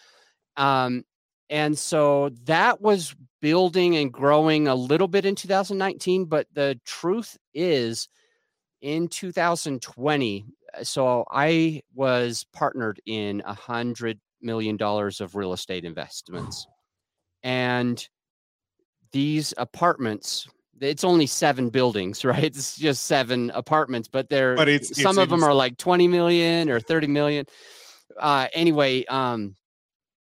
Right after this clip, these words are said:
Speaker 1: we stopped doing distributions, which basically means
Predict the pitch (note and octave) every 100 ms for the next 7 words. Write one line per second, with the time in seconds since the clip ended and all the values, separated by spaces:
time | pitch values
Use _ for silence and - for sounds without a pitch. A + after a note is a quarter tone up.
0 | - - D3+ B2 D3 C#3 C#3 C#3 C#3 C3+
1 | _ _ _ _ _ _ _ _ _ _
2 | _ _ _ - - - D#3 F#3 A3 -
3 | - - D3+ D3+ C#3 G#2+ C3+ B2+ - A2
4 | A2 B2+ - E3+ F#3+ - - C#3 C3+ -
5 | - A#2 E3 F3+ F3+ D3 D3 C#3 C#3 C3+
6 | B2+